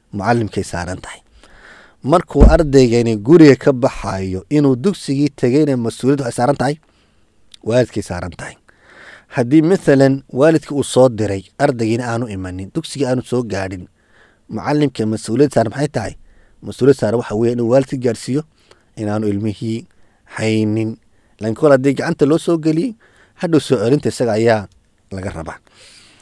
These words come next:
Qaala wuxuu yidhi, "Uxibbu waxaan jecelahay,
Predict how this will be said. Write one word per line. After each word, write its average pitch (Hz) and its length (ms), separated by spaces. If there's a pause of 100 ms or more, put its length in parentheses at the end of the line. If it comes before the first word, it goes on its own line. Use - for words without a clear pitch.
(540)
Qaala 190 260
wuxuu 151 340
yidhi, 135 280 (760)
"Uxibbu 165 500
waxaan 139 300
jecelahay, 156 520